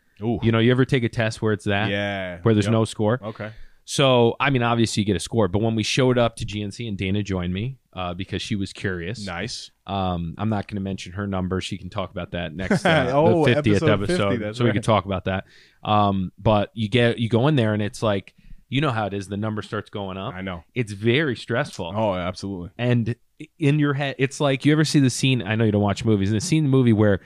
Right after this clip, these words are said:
Speaker 2: the life flashes before you.
Speaker 1: Nah.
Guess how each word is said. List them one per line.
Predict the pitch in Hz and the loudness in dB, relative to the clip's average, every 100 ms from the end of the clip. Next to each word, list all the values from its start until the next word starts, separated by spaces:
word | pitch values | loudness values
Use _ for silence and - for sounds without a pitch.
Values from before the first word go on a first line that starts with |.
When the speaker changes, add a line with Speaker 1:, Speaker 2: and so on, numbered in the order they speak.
| _ _ - | _ _ -2
Speaker 2:
the | 113 | 0
life | 110 104 110 | 2 2 0
flashes | 104 98 98 107 | -2 -2 -2 -6
before | - 98 101 95 | -4 -2 -2 -2
you. | 101 120 _ _ _ _ _ _ _ - | -2 -4 _ _ _ _ _ _ _ -14
Speaker 1:
Nah. | 95 78 | -12 -12